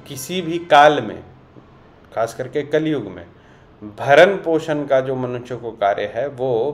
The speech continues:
भैरव बाबा के पास है। तो व्यापार में आपको दिक्कत हो रहा हो या आप, अ,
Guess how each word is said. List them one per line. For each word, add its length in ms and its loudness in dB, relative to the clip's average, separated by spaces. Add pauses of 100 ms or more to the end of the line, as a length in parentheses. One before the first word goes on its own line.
भैरव 300 0
बाबा 280 0
के 160 -12
पास 360 -12
है। 60 -20 (580)
तो 100 -2
व्यापार 500 8
में 520 -4
आपको 320 -2
दिक्कत 460 -4
हो 100 -2
रहा 160 2
हो 320 -8
या 220 0
आप, 320 -2 (540)
अ, 360 -8